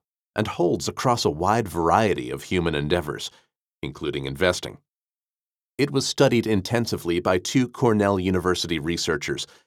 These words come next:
Justin Kruger and David Dunning, who found that this illusion comes with an interesting twist. Somewhat ironically, the most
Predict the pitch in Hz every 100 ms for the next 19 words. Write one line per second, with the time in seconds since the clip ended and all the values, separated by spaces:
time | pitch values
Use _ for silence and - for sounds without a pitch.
0 | _ _ - 113 107 95 - 127 104 101
1 | - 92 85 104 98 82 - 104 92 65
2 | - _ _ _ - 151 185 170 147 139
3 | 127 127 180 - 139 117 120 120 90 90
4 | 123 120 - 117 117 98 87 85 85 82
5 | - - - - _ _ _ _ _ _
6 | _ - 117 104 - 92 85 87 73 69
7 | 62 - - _ 110 123 123